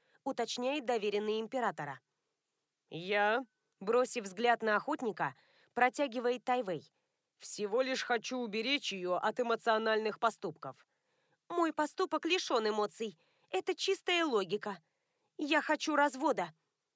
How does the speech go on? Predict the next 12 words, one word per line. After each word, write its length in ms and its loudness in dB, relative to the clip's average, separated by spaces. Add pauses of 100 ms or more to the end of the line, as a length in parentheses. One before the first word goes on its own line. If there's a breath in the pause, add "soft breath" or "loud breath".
(100)
Чувствуя 580 2
бешеные 560 -2
удары 400 2
сердца, 520 -2 (340 soft breath)
произношу 640 0
чётко. 460 -4 (1000)
"Дочь, 580 -2
ты 160 -6
позоришь 760 2
нас 260 0
своим 400 0
поведением", 800 -4